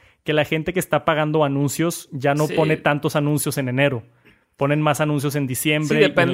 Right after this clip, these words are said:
Speaker 1: las
Speaker 2: del ciclo,
Speaker 1: Ajá.
Speaker 2: dependes del ciclo de, de las empresas que están pautando.
Speaker 1: Claro.
Speaker 2: Y dependes del ciclo natural de las empresas. Y,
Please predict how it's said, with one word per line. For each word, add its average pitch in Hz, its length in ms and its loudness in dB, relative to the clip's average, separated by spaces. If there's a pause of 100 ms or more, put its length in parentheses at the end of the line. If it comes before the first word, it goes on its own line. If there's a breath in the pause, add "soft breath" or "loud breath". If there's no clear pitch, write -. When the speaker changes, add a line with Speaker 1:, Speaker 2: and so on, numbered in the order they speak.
(100)
Speaker 1:
las 165 100 -4
Speaker 2:
del 165 140 0
ciclo, 170 560 2
Speaker 1:
Ajá. 156 180 2
Speaker 2:
dependes 170 140 2
del 170 120 -2
ciclo 156 380 -2
de, 151 220 0
de 143 120 -4
las 143 160 -6
empresas 147 500 -8
que - 80 -18
están 135 220 -10
pautando. 143 680 -2
Speaker 1:
Claro. 151 240 4
Speaker 2:
Y - 20 0
dependes 131 300 -6
del 139 100 -8
ciclo 139 200 -10
natural 135 240 -8
de 139 60 -2
las 139 100 -4
empresas. 170 640 -2
Y, 151 120 -2